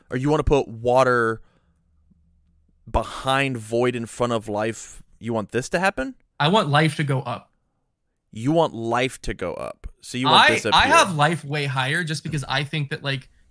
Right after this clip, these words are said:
Speaker 2: Toga is extremely annoying right now. The issue is, like, can Toga,
Speaker 1: Toga one.
Speaker 2: Toga one, Toga one. Can Toga one survive turn two? And once she survives
Speaker 1: Sure.
Speaker 2: turn two, she is just, like, with Dual Needle Lunge and Naval Laser Beam and, and, and all these throws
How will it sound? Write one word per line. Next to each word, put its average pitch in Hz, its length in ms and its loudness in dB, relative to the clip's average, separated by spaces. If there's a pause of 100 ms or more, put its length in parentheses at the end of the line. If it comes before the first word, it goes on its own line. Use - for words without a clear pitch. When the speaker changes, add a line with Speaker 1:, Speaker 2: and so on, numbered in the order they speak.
(1000)
Speaker 2:
Toga 170 440 -2
is 147 220 -4
extremely 151 500 -4
annoying 123 380 -6
right 147 180 -2
now. 160 300 -2
The 147 160 0
issue 156 240 -2
is, 143 160 -2
like, 139 160 -6
can 143 200 -4
Toga, 147 280 2
Speaker 1:
Toga 143 100 6
one. 95 120 0
Speaker 2:
Toga 156 140 0
one, 131 260 -2
Toga 143 200 -2
one. 117 280 -6
Can 147 160 -2
Toga 180 240 0
one 160 200 0
survive 135 480 2
turn 131 240 -4
two? 120 320 -10 (380)
And 143 120 0
once 147 140 0
she 208 140 -2
survives 143 460 2
Speaker 1:
Sure. - 180 -4
Speaker 2:
turn 135 80 -2
two, 135 240 -4
she 143 260 -4
is 123 160 -4
just, 127 240 -8
like, 120 300 -6 (580)
with 135 200 -4
Dual 123 200 -2
Needle 156 320 2
Lunge 147 300 2
and 123 100 -2
Naval 113 240 -6
Laser 139 300 0
Beam 135 300 0
and, 113 160 -6
and, 107 200 -10
and 98 220 -12
all 123 160 -8
these 117 220 -12
throws 165 760 0